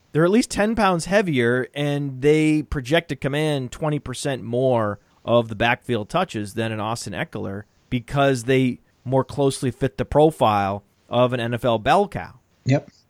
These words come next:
Speaker 1: Who's gonna be this year's Kenyon Drake that has that second half surge?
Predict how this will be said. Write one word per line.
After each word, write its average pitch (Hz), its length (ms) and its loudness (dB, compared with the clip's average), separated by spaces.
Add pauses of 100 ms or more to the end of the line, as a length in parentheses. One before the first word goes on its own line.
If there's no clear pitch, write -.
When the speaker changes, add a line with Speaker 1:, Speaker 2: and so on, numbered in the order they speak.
(160)
Speaker 1:
Who's 269 260 6
gonna 254 200 2
be 208 120 4
this 180 260 4
year's 147 220 0
Kenyon 131 320 -2
Drake 107 360 -2
that 113 100 -6
has 143 220 -2
that 135 260 -2 (100)
second 147 440 0
half 123 260 0
surge? 95 640 -6